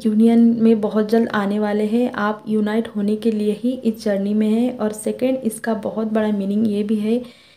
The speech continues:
कि हमारे अंदर जो शक्ति होती है, हम उसे पहचान नहीं पाते, तो ये आपको और deep जाने के लिए बोलता है। और साथ में ये कुंडलनी का भी नंबर है, जब भी आपकी कुंडलनी राइज होने लगती है, तब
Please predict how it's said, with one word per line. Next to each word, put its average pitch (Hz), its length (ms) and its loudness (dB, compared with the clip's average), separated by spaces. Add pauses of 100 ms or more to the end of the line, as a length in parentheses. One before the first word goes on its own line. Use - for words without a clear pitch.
(160)
कि 262 100 -8
हमारे 220 400 0
अंदर 220 300 2
जो 240 200 2
शक्ति - 380 -6
होती 214 360 -2
है, 240 80 4
हम 220 240 0
उसे 226 240 0
पहचान 202 480 -4
नहीं 202 180 -2
पाते, 180 500 -8 (340)
तो 247 60 -8
ये 226 200 2
आपको 214 480 -2
और 240 320 4
deep 220 280 0
जाने 202 300 -4
के 208 120 -8
लिए 226 160 4
बोलता 196 420 -4
है। 220 200 -2
और 226 120 -2
साथ 202 260 -8 (120)
में 214 80 -2
ये 226 120 0
कुंडलनी 233 520 4
का 233 160 0
भी 240 420 -6 (400)
नंबर 202 280 -4
है, 190 200 0
जब 196 240 -4
भी 247 100 0
आपकी 226 340 -4
कुंडलनी 220 440 4
राइज 208 440 0
होने 208 160 0
लगती 202 320 -6
है, 220 100 -2
तब 214 340 -8